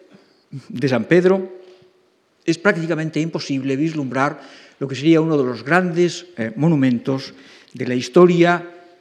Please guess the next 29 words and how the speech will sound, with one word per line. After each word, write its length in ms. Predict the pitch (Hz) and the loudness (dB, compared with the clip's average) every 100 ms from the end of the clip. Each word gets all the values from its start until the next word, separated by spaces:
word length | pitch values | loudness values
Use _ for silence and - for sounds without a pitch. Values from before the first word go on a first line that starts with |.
| _ _ _ _ | _ _ _ _
de 80 | 104 | -14
la 60 | |
arquitectura, 840 | 104 147 135 117 202 214 190 185 151 | -8 -4 -2 0 2 6 8 6 2
de 120 | 131 | -2
la 100 | 123 | -2
decoración, 1120 | 127 170 160 - 160 165 160 151 135 123 117 | -2 0 0 2 4 4 0 -6 -12 -14 -6
de 540 | 127 147 147 139 - - | 0 0 0 -4 -12 -10
la 120 | 117 | -8
pintura. 420 | - 113 123 107 - - _ _ - | -6 -4 -4 -6 -12 -20 _ _ -12
Y 80 | 139 | -6
que 80 | |
por 160 | 165 131 | -2 -2
eso 180 | 123 131 | -4 -8
nosotros, 420 | 127 117 - 117 | -8 -10 -10 -10
en 80 | 151 | -10
principio, 520 | 123 - 120 120 110 - - _ _ | -10 -10 -12 -12 -14 -16 -20 _ _
la 160 | 120 135 | -6 -2
recordamos 800 | 180 175 143 143 151 170 170 - - - _ _ _ _ | 2 2 2 0 0 -2 -4 -14 -20 -20 _ _ _ _
y 440 | - 170 190 202 156 | -4 0 0 -2 -6
de-, 140 | 135 180 | 0 0
se 220 | 175 185 | 2 0
decide 680 | 170 135 135 139 143 131 - | 0 -2 -2 0 -2 -4 -4
que 440 | 143 147 160 - | 0 2 0 -4
es 240 | 139 127 - | -6 -6 -10
digna 640 | 123 220 233 139 120 - - - - _ - | 4 6 6 4 0 -8 -20 -20 -20 _ -10
de 840 | 127 135 143 151 147 - - - - _ _ _ _ _ - - | -2 4 6 6 2 -4 -16 -20 -20 _ _ _ _ _ -20 -6
tener 300 | 151 143 139 | -4 -2 -2
una 220 | 151 131 | -2 -2
hora 320 | 104 110 113 | -2 -2 -4